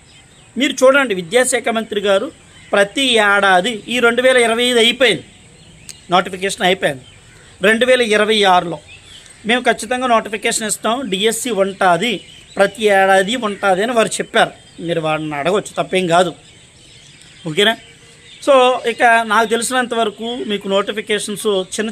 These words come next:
చిన్నగా, చిన్న చిన్నగా అయితే చాలా స్టార్ట్ అవుతాయి, వస్తాయండి, చిన్నవి వస్తాయి, భారీ స్థాయిలో కాదు. అవి <coughs> క్యారీ ఫార్వర్డ్ ఉన్నాయి కదా,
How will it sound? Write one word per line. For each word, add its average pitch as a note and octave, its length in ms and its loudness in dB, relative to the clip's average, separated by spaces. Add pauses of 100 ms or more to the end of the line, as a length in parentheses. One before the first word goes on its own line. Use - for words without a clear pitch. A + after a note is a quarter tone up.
చిన్నగా, A#3 320 -2
చిన్న G#3 260 -6 (100)
చిన్నగా G#3 260 -2
అయితే G3 200 0 (420)
చాలా F#3 220 2
స్టార్ట్ F#3 380 2
అవుతాయి, G3 260 -2
వస్తాయండి, E3 460 -2
చిన్నవి D4+ 280 -2
వస్తాయి, F#3+ 300 -4 (540)
భారీ G3 340 2
స్థాయిలో B3 360 4
కాదు. G3+ 220 0 (220)
అవి G3 320 2 (640)
<coughs> - 760 -6
క్యారీ A3 280 0
ఫార్వర్డ్ G3+ 460 -4
ఉన్నాయి E3+ 200 -8
కదా, D3+ 160 -10